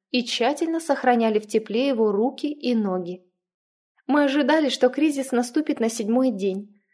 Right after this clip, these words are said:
Мы совсем не отдыхали и были вынуждены уже на четвёртую и пятую ночь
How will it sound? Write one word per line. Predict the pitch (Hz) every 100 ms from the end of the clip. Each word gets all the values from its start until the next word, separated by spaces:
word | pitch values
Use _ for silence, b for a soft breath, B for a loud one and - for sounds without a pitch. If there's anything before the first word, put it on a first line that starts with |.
| b b b
Мы | 240
совсем | 269 254 - 311 285
не | 269
отдыхали | 220 226 240 302 294 208 B B -
и | 254
были | 330 339
вынуждены | 262 311 320 254 262 269
уже | 269 262
на | 285 262
четвёртую | 240 220 262 320 254 240
и | 233
пятую | 220 247 302 277 220
ночь | 214 196 -